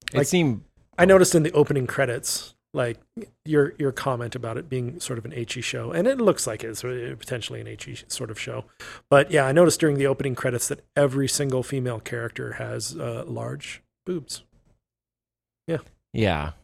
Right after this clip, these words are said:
Speaker 1: And I, the one scene I saw in this first episode, um, involves the large boobs of one character.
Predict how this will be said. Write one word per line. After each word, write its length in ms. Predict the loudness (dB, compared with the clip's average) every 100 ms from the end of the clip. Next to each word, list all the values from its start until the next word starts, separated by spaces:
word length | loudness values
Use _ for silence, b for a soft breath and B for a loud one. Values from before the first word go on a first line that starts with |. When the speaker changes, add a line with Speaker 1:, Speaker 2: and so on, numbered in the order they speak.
| _
Speaker 1:
And 120 | -2 -2
I, 60 |
the 120 | 0
one 200 | 2 2
scene 240 | 2 2 2
I 120 | 2
saw 320 | 0 0 0
in 80 | 0
this 140 | -2 -4
first 240 | -8 -6
episode, 720 | -6 -6 -6 -4 -4 -6 -10 -10
um, 540 | -8 -6 -6 -6 -8 -8
involves 580 | -8 -4 -4 -6 -12 -18 _ -10
the 80 |
large 340 | -6 -6 -6 -8
boobs 420 | -8 -6 -8 -14 b b b
of 160 | -8 -4
one 160 | -4 -4
character. 460 | -6 -8 -6 -8